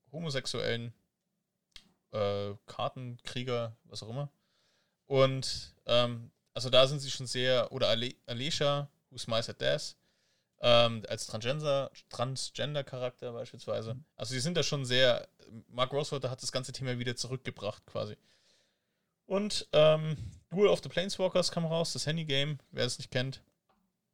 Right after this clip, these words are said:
Speaker 1: Und was vielleicht auch noch interessant ist, da greife ich zweitausendsiebzehn vor, wusstet ihr, dass C-I-A-Agenten mit Brett- und Kartenspiele teilweise ausgebildet werden,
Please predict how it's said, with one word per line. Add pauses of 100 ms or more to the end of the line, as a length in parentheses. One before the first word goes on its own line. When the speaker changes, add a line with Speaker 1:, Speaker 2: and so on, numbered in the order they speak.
(1080)
Speaker 1:
Und
was
vielleicht
auch
noch
interessant
ist,
da
greife
ich
zweitausendsiebzehn
vor, (760)
wusstet
ihr,
dass
C-I-A-Agenten (1200)
mit (460)
Brett-
und
Kartenspiele
teilweise
ausgebildet
werden,